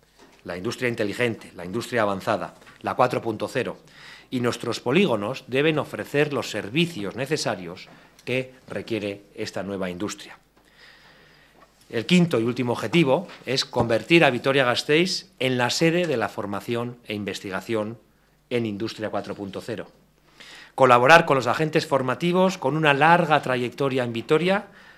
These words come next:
para que Vitoria-Gasteiz sea un referente en materia de formación e investigación de grados y titula-, y titulaciones relativas a la Industria cuatro punto cero.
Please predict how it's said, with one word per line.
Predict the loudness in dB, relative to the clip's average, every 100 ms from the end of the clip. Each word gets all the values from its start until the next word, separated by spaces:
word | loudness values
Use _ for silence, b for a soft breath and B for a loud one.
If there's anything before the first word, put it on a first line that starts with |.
| B B
para | 0 4 4
que | 2 -2 -2 -6
Vitoria-Gasteiz | -6 0 2 2 0 -2 2
sea | 2
un | 2
referente | 0 2 2 2 -4 -12 -16 _ _ -12
en | -6
materia | -6 -4 -2 -2
de | -2
formación | -8 -10 -6 -6
e | -4
investigación | -6 -2 -4 -2 -2 -4 -6 B B B B B
de | -12
grados | 4 6 6 4 -6 -14
y |
titula-, | -16 -14 -4 0 0 0
y |
titulaciones | -6 -4 -2 -2 -4 -4 -6 -10
relativas | -10 -6 -6 -4 -4 -6 -8
a | -10
la | -8
Industria | -8 -8 -8
cuatro | -6 -6 -6
punto | -8 -10
cero. | -8 -8 -10